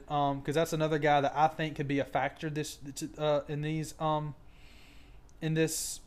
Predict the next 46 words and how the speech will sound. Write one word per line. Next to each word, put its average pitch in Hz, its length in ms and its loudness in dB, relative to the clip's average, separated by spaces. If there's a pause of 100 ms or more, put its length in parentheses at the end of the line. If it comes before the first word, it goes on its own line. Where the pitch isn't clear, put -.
(120)
what 147 80 -8
am 139 60 -6
I 127 40 -6
trying 123 180 -8
to - 40 -12
say? 117 140 -10 (180)
Excuse 151 300 -8
me. 113 80 -10 (1000)
Could 170 140 4
be 170 100 4
a 147 60 4
factor 156 500 2
in 151 300 -2
the, 139 240 0
uh, 127 340 2 (280)
decisions 135 640 -2
this 143 260 -2
weekend 185 520 0
is 139 100 -2
Dylan 156 220 2
Carmouche. 156 540 -4 (640)
So 156 300 8
I'm 147 120 4
glad 156 140 8
that 139 100 2
he 156 100 0
got 151 180 4
some 147 200 -4
work. 143 260 0
Let's 139 140 -8
see. 117 260 -8 (840)
Yeah, 135 200 -2
he 160 140 -2
was 160 140 0
in 160 100 2
there. 156 200 0
Stone 175 320 4
Simmons, 180 680 0 (200)
Cam 170 260 2
Tuller, 160 380 6
a 143 60 -6
lot 156 200 10
of 147 60 2
guys. 131 420 2 (1200)
So 214 400 12
I'm 196 280 4